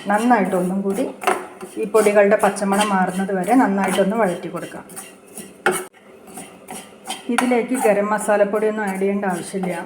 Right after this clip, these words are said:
നമ്മൾ നേരത്തെ പെരുംജീരകം ചേർത്ത് കൊടുത്തിട്ടുണ്ടല്ലോ, അത് മാത്രം മതി കേട്ടോ. കൂടുതൽ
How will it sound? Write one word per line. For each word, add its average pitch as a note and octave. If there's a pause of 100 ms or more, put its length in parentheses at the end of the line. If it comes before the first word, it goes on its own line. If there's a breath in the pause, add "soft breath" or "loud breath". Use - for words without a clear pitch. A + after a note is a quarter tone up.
(220)
നമ്മൾ G#3+ (120)
നേരത്തെ G#3
പെരുംജീരകം G#3+
ചേർത്ത് G3+
കൊടുത്തിട്ടുണ്ടല്ലോ, F3+
അത് G3 (100)
മാത്രം G3+
മതി D#3+
കേട്ടോ. D#3+ (1300)
കൂടുതൽ A3+